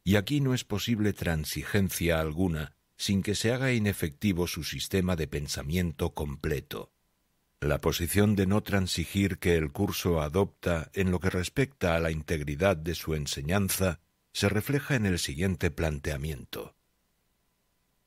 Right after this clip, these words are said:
Este curso o bien se creerá enteramente o bien no se creerá en absoluto, pues es completamente cierto o completamente falso,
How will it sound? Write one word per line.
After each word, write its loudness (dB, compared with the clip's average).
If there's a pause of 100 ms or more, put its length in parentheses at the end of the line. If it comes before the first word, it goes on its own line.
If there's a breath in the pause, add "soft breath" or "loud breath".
(180)
Este 2
curso 4
o 4
bien 2
se 0
creerá 4
enteramente 0
o 2
bien 0
no 2
se -2
creerá 2
en 2
absoluto, -4 (480)
pues 0
es 2
completamente 0
cierto 0
o 4
completamente 0
falso, -2